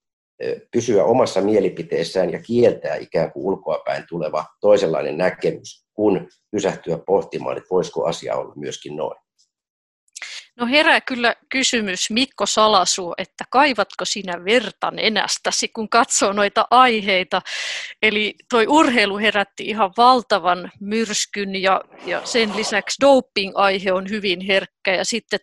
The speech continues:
Speaker 2: tää isänmaallisuusarmeija, motivaatio armeijan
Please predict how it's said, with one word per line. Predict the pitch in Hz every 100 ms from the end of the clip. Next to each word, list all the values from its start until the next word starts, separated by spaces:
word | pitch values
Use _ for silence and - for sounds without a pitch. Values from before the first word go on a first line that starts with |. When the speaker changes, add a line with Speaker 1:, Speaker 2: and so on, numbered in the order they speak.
| -
Speaker 2:
tää | 190
isänmaallisuusarmeija, | 233 220 220 190 185 170 175 180 175 - 220 208 196 180 175 165 175 175 - - - -
motivaatio | 214 233 226 190 180 180 - 190 190 - _
armeijan | 220 214 202 180 190